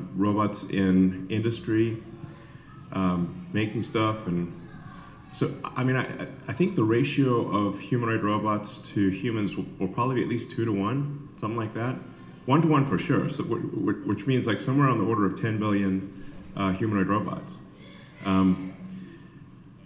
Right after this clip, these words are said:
may-, maybe, maybe twenty or thirty. Um, and so then it's like, okay, well, let's say, you know, you,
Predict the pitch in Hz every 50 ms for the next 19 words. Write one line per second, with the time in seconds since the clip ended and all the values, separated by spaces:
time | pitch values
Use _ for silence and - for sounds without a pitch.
0 | - - - 113 113 - 120 123 120 107 - - - 147 - 110 120 117 - -
1 | - 110 110 113 110 95 90 - 127 120 - - - - - - - - - -
2 | - - - - - 104 101 98 98 98 95 - - - - 113 110 110 113 113
3 | 104 98 92 - - - - - - - - - 117 123 127 123 - - 107 98
4 | - 127 135 - 139 127 120 110 113 123 139 147 143 - - 143 139 139 135 131
5 | 127 127 - - - - - - - - - - - - - - - - - -
6 | - - - - - - - - - - 113 101 98 95 98 98 87 - - -
7 | 113 98